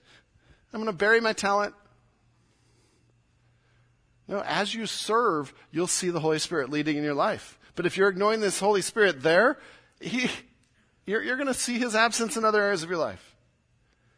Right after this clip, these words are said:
Number seven, embrace Spirit-filled community. Embrace Spirit-filled community.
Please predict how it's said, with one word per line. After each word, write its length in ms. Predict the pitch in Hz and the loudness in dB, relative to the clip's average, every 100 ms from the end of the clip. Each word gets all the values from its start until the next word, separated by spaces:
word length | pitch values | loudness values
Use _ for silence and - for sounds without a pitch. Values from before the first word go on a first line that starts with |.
| _ _ _ _ - | _ _ _ _ -12
Number 180 | 147 147 | -8 -4
seven, 520 | - 170 156 147 139 _ _ _ _ | 0 2 2 -2 -8 _ _ _ _
embrace 560 | - 156 139 139 175 190 | -4 -2 -2 0 2 2
Spirit-filled 680 | - - 185 170 - 165 151 | -2 -2 -2 -2 -2 -2 -4
community. 600 | - 131 123 113 95 90 _ _ _ _ _ _ _ _ _ _ - | -6 -6 -4 -6 -10 -14 _ _ _ _ _ _ _ _ _ _ -6
Embrace 640 | 147 143 127 151 190 214 | -2 -2 -2 0 2 0
Spirit-filled 960 | - - - - 180 160 151 - 147 135 | -4 -4 -4 -2 0 0 0 -2 -4 -4
community. 600 | - 127 127 113 90 | -8 -6 -6 -6 -10